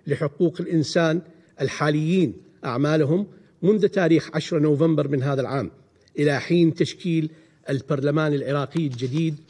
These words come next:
وتقديم مفوضية عليا جديدة لحقوق الإنسان، إلى أن لجان التحقيق المختصة تقوم بمراجعة المواضيع كما سبق لوزارة الخارجية العراقية، وإن وضحت للجانب الأممي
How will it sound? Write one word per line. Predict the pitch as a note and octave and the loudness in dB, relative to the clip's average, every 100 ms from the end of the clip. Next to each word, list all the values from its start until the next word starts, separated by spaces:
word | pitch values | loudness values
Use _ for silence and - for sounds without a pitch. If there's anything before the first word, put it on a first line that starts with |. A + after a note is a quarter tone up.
| _ _ | _ _
وتقديم | C#3+ C#3 D3+ C3+ D#3 D3+ D#3 - _ _ - | -6 -6 -6 -2 0 0 -4 -12 _ _ -8
مفوضية | D3 D#3 C#3 D3 D3 | 0 2 2 2 0
عليا | C3+ D3 C#3+ C3+ | 0 0 0 -2
جديدة | B2 B2+ C#3 B2+ C3 | -4 -4 -4 -4 -6
لحقوق | G#2+ - D3+ C3+ | -6 -10 -10 -10
الإنسان، | C3+ A#2+ - G2+ - _ _ _ - | -12 -14 -10 -10 -12 _ _ _ -8
إلى | B2+ C#3 | -6 -2
أن | D3 D#3 | 0 2
لجان | D#3 C3+ E3+ E3+ | 2 2 2 2
التحقيق | E3 E3 - F3 E3 | 0 -6 -2 -2 0
المختصة | F3 E3 - F#3 E3 - G#3+ - - _ - | 2 2 0 -2 -2 0 -2 -4 -20 _ -4
تقوم | D#3+ - E3+ F3 | -4 2 4 6
بمراجعة | E3+ E3 D#3+ D3 F3 D3+ | 4 4 2 0 -2 0
المواضيع | F3 E3 E3 D#3 D3 E3+ G#3 - - - _ - | 2 4 4 2 2 2 2 0 -20 -20 _ -6
كما | - E3 E3 E3 | 0 2 4 2
سبق | - E3+ D#3 E3 | 2 0 0 0
لوزارة | D3+ D3 C3+ D#3+ D3+ | 2 2 2 0 0
الخارجية | D#3 - D#3+ D#3 B2+ D#3+ | -4 -2 0 0 0 0
العراقية، | D3 D#3 D3+ - F3+ A#2 - - _ _ _ _ _ _ _ _ _ _ - | 0 0 0 0 -2 -2 -6 -20 _ _ _ _ _ _ _ _ _ _ -10
وإن | A#2+ C#3 | -4 -2
وضحت | C#3+ E3 D3 E3+ F#3 - | 0 0 -2 -2 -4 -2
للجانب | D#3 B2 E3 E3+ D#3 | -4 0 2 4 2
الأممي | F#3+ F3 E3+ F3+ - | 0 2 2 2 0